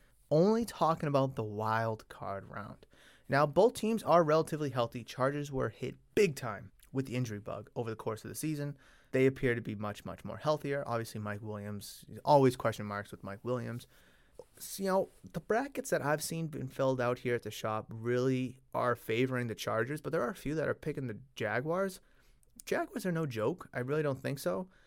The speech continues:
But if I'm looking at the team as a whole, I'm picking, like, you know, I, I don't say I'm picking, but I think the Chargers have a more N F L playoff ready team and a team built to win now. I think the Jaguars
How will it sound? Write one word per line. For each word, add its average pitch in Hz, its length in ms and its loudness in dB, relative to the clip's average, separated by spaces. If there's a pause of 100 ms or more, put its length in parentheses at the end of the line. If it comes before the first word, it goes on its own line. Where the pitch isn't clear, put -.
(100)
But 139 120 4
if 143 80 2
I'm 220 140 0
looking 220 280 -2
at 143 260 -4
the - 100 -10 (100)
team 180 480 -6 (440)
as 139 140 2
a 123 60 2
whole, 123 480 4 (500)
I'm 160 160 -4
picking, 262 420 -4
like, 151 240 -2
you 151 80 -4
know, 139 100 0
I, 143 220 0
I - 20 2
don't 175 160 4
say 143 100 0
I'm 131 140 2
picking, 135 300 0
but 117 120 2
I 131 60 0
think 214 200 -4
the 185 60 -4
Chargers 131 840 2 (380)
have 135 160 2
a 131 100 4
more 127 340 2
N 123 140 -4
F 123 220 -4
L 110 160 -2
playoff 104 420 -6
ready 101 260 -8
team 117 460 -8 (340)
and 117 120 -2
a 107 40 -2
team 113 320 -4
built 110 300 -4
to - 120 -10
win 104 280 -8
now. 95 280 -8
I 110 60 -8
think 131 160 -4
the 120 80 -4
Jaguars 120 600 -2